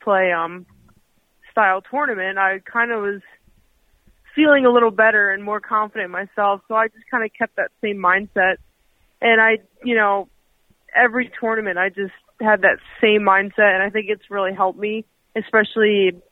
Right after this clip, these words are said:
as I, like, grew from each tournament. And so I just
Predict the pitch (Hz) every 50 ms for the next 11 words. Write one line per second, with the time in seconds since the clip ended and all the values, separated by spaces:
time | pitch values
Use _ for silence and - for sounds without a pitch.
0 | _ _ _ _ - - 220 214 190 208 196 196 196 190 196 196 196 - 202 208
1 | 226 226 226 220 220 214 196 _ - 226 214 202 202 220 202 - - - - 208
2 | 202 196 196 196 202 202 196 - - _ _ _ _ _ _ _ _ _ _ _
3 | _ _ _ - - 214 214 208 180 - 214 214 196 190 190 185 175 185 196 202
4 | 190 185 202 196